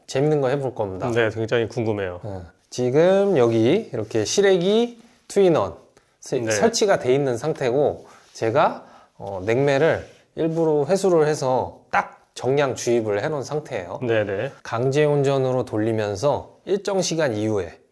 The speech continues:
Speaker 1: 그러니까 한 이엔이 뜨고 나서부터 바로 한 일 분 안의 시간의 데이터를 좀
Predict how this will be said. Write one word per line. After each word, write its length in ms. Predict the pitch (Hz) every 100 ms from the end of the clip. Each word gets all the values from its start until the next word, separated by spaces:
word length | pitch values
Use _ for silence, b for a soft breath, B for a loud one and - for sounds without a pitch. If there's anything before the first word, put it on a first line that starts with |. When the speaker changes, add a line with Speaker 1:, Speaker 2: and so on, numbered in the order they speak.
| _
Speaker 1:
그러니까 400 | 110 110 104 107
한 240 | 135 120 B B B
이엔이 640 | 120 131 170 175 165 156 151
뜨고 360 | 214 196 196
나서부터 840 | 165 110 110 127 117 117 175 190 190
바로 360 | - 113 135 139
한 280 | 165 156
일 240 | - 151 175
분 200 | 175 147
안의 340 | 104 110 131
시간의 500 | 120 143 139 135 139
데이터를 720 | 135 113 110 - 113 147 92 - B B B B
좀 680 | 131 123 113 107 101 87 -